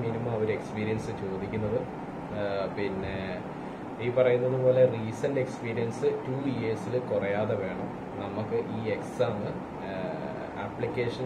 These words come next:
സബ്മിറ്റ് ചെയ്യാൻ വേണ്ടുന്ന ആദ്യത്തെ ക്രൈറ്റീരിയ. അതിനുശേഷം ബി എൽ എസ്, ബി എൽ എസ് അറിയാലോ, ബി എൽ എസ്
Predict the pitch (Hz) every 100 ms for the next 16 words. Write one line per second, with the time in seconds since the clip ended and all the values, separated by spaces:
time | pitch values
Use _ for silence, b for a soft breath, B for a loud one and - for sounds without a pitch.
0 | 123 117 - 127 - 123 101 95 95 98
1 | 101 - - - - B B B - -
2 | 110 113 120 131 139 - 95 90 - -
3 | - - - - - 120 131 175 175 127
4 | - 127 101 - B B - 113 120 117
5 | 104 98 - - - - - 110 120 120
6 | - 113 98 90 82 101 110 107 120 113
7 | -